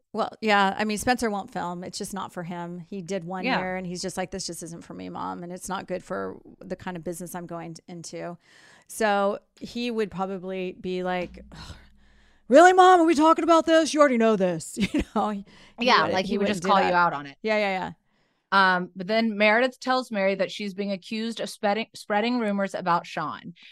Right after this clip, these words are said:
Speaker 2: She says her son is gay and that she's a huge supporter of the community.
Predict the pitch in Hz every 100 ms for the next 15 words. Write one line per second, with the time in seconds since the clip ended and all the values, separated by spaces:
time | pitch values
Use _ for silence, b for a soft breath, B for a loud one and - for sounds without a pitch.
0 | _ - 208 226 202 190 - 226 240 226
1 | 214 208 208 - 175 165 160 170 170 196
2 | 175 170 208 208 202 226 196 185 185 175
3 | 185 190 170 151 -